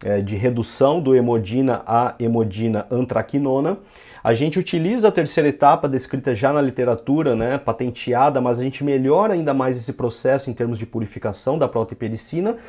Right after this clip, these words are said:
e utilizamos, é, com grande eficiência o foto-, o, o fotoreator de leds pra produção da hipericina a partir da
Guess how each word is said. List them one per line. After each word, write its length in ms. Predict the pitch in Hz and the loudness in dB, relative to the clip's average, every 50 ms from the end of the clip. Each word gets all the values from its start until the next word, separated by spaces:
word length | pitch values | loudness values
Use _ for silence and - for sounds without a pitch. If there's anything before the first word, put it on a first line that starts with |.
| - - - - | -20 -20 -6 -2
e 100 | 175 202 | 2 2
utilizamos, 880 | 214 220 220 - 208 190 190 160 135 147 156 165 170 170 165 - - - - - - - | 2 2 0 -2 -2 0 0 4 6 6 6 6 6 2 0 -2 -6 -12 -18 -20 -12 -4
é, 240 | - 127 131 131 131 | 0 2 4 4 4
com 140 | 127 - 147 | 4 2 0
grande 300 | 131 135 147 175 196 170 | 0 2 2 2 2 0
eficiência 840 | 190 - - 175 - - - 151 139 143 151 147 - - 156 147 151 - - - - - | -2 -2 -4 -6 -6 -4 -2 -2 0 0 0 0 0 0 0 0 -2 -6 -16 -20 -4 0
o 240 | - 139 151 156 147 | 4 4 4 4 2
foto-, 460 | 147 - 147 143 143 147 139 131 123 - | 2 4 4 6 6 4 0 -2 -2 -2
o, 380 | 131 127 127 123 - - 120 | 0 0 0 0 0 -2 -2
o 40 | 113 | -2
fotoreator 720 | - - 139 135 - 139 123 139 127 123 - - 127 120 | 2 2 2 2 2 2 0 2 0 0 0 0 0 0
de 120 | 117 110 131 | 0 0 0
leds 380 | 117 110 117 123 127 127 120 | 2 4 4 2 2 0 -4
pra 380 | - - - 123 127 131 139 123 | -10 -6 -2 0 2 2 2 0
produção 580 | - - - 135 135 127 120 - - 127 123 120 | -4 -4 -2 -2 -2 -2 -4 -4 -4 -2 -2 0
da 80 | 117 | -2
hipericina 520 | 113 - 131 120 113 - - - 120 113 113 | -2 -2 -4 -4 -6 -6 -8 -6 -6 -6 -4
a 20 | |
partir 500 | 113 - 117 113 - - - 110 110 113 | -2 -2 -4 -4 -4 -6 -8 -6 -6 -4
da 240 | 107 110 104 113 | -2 -2 -4 -4